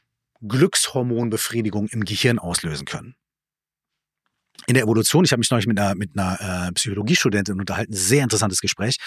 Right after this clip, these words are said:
Und die hat mir ein bisschen darüber ihr erzählt, weil ihr Fachgebiet Dopamin ist. Und die hat gesagt, in der Evolution hat Dopamin einen sehr, sehr wichtigen Grund, eine sehr wichtige Rolle. Und zwar sorgt der, äh,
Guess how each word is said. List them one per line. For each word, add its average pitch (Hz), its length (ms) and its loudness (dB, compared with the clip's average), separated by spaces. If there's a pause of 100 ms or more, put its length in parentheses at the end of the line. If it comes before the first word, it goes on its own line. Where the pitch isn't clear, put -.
(360)
Und 117 120 -2
die 131 40 4
hat 147 80 2
mir 151 80 2
ein 127 40 2
bisschen 131 180 0
darüber 120 280 0
ihr 110 340 2
erzählt, 110 560 4
weil 101 140 2
ihr 107 160 0
Fachgebiet - 760 0
Dopamin 107 460 0
ist. - 280 -4 (1400)
Und 139 80 2
die 156 60 6
hat 151 40 6
gesagt, 151 220 4
in 156 80 6
der 156 80 4
Evolution 160 720 2
hat - 260 -6
Dopamin 143 480 2
einen 123 120 2
sehr, 127 220 2
sehr 110 200 0
wichtigen 104 580 -4
Grund, 98 440 0
eine 87 100 -2
sehr 113 160 0
wichtige 98 280 -4
Rolle. 90 380 -6 (520)
Und 110 140 -4
zwar 135 440 4 (640)
sorgt - 320 -2
der, 104 260 0 (480)
äh, 85 200 -12